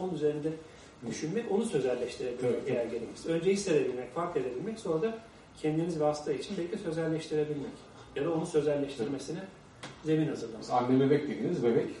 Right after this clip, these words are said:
Speaker 2: konuşamaz. Sözel
Speaker 1: Evet.
Speaker 2: olarak hiçbir şey ifade edemez. O anne her şeyi neredeyse anlar yani.
Speaker 1: Yani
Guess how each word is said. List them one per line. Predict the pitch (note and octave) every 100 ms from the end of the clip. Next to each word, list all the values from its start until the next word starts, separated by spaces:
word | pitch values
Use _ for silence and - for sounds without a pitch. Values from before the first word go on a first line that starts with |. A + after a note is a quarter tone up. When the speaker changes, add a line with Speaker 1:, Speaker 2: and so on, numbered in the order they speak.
| - - -
Speaker 2:
konuşamaz. | - D#3+ C#3+ - - - -
Sözel | - B2+ C3
Speaker 1:
Evet. | C3
Speaker 2:
olarak | A#2
hiçbir | - - -
şey | B2+
ifade | A2 A2+ G#2
edemez. | G2 - F3+
O |
anne | C3 A#2+ C3+
her | C3+ C#3
şeyi | - A#2
neredeyse | C3 - - D#3
anlar | C#3 C3+ C#3
yani. | - - -
Speaker 1:
Yani | D3+ D3+